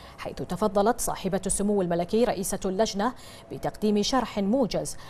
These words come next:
حول أهم ما تم إنجازه ضمن متطلبات النموذج الوطني لإدماج احتياجات المرأة في برنامج عمل الحكومة،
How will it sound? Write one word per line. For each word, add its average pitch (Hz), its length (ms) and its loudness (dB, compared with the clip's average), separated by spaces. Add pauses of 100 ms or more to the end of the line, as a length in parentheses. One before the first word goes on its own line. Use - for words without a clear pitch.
(140)
حول 143 220 -2
أهم 202 560 2
ما 202 180 2
تم 247 340 2
إنجازه 208 600 2
ضمن 190 300 0
متطلبات 190 680 0
النموذج 202 480 0
الوطني 190 540 0 (340)
لإدماج 180 500 0
احتياجات 196 580 2
المرأة 208 440 2
في 175 140 -4
برنامج 175 480 0
عمل 175 260 2
الحكومة، 175 540 2